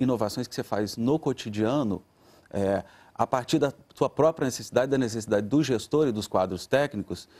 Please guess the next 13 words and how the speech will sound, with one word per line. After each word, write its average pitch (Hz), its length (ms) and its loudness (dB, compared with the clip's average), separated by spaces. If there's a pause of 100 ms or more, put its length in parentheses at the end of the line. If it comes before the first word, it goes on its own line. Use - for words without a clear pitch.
(180)
de 131 140 2
assumir 143 440 2
as 139 100 0
responsabilidades 123 960 -2
e 151 60 0
dar 151 140 2
conta, 139 460 -2 (560)
eh, 98 500 2
do 117 120 -2
recado. 127 440 -2 (240)
Geralmente, 143 640 4
a 120 40 4
literatura, 98 840 2